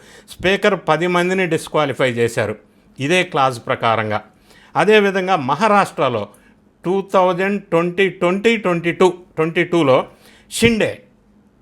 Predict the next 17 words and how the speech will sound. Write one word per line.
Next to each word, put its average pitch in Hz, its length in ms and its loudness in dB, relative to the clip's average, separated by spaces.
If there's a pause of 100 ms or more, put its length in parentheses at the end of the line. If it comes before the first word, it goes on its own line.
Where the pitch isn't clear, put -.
(240)
షిండే 214 400 2
గ్రూపుకు 170 460 -2
సంబంధించిన 147 760 -4
ఎంఎల్ఏస్ 160 680 0
హాజరు 175 340 2
కాకపోతే 143 720 -2 (280)
డిస్క్వాలిఫికేషన్ 160 920 0
చేశారు. 156 340 2 (300)
అందులో 214 380 4
ఒకరు 196 260 0
జీతం 175 460 -4
తీసుకోకపోయినా 175 800 -2
కూడా 185 200 2
dis-, 156 360 -4
dis-, 131 280 -8
డిస్క్వాలిఫై 160 720 -2
చేశారు. 139 320 4